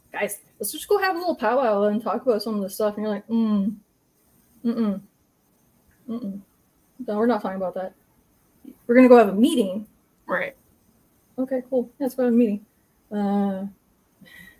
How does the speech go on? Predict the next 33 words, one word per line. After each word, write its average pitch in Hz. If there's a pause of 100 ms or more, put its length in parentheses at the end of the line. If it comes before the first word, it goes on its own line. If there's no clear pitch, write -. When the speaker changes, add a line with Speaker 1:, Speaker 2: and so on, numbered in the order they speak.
(1000)
Speaker 1:
what 208
was 190
the 185
other 185
one? 190
Oh. 214 (680)
Oh, 269
just, 247
I 247
mean, 240
"I 220
used 226
to 240
be 220
low 208
on 208
the 202
totem 208
pole, 202
blah, 196
blah, 190
blah." 202 (480)
Misnomer. 208 (1400)
Lowest 196
on 202
the 202
totem 214
pole 208
actually 202
is 202
the 202
most 196
important. 240